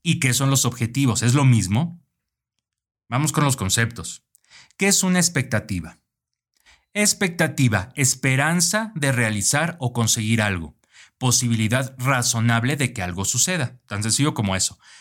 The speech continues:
La esperanza de lograr algo.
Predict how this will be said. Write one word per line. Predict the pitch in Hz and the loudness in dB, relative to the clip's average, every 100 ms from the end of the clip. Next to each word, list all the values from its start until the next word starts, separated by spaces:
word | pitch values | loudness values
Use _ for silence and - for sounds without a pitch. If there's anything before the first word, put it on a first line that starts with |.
| _ | _
La | 104 | -6
esperanza | 95 - 92 95 123 127 - 208 - | -4 -4 -4 0 0 0 -2 -4 -8
de | - 104 | -8 -4
lograr | 95 92 107 123 127 _ _ _ | -2 0 0 -2 -6 _ _ _
algo. | 123 117 92 82 - | 2 2 -2 -8 -14